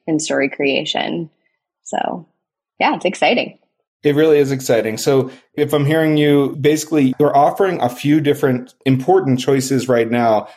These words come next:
Speaker 2: but they're a little bit of, like, combinations, like pick one from column A, one from column B, and you, names and things, and it'll put together a totally unique new story.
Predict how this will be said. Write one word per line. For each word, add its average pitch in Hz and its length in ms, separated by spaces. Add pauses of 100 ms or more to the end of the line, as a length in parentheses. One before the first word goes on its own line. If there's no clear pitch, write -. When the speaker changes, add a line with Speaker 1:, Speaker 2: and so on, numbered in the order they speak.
(180)
Speaker 2:
but 135 140
they're 123 300
a - 100
little 147 280
bit 151 140
of, 131 140
like, 113 320
combinations, 123 800
like 104 300
pick 127 240
one 127 260
from 120 400 (340)
column 131 320
A, 135 220
one 131 300
from 131 120
column 123 400
B, 123 300
and 113 260 (200)
you, 131 100
names 127 420
and 131 160
things, 131 220
and 117 120
it'll 110 180
put 131 240
together 123 360
a 113 60
totally 127 380
unique 117 440
new 120 200
story. 117 640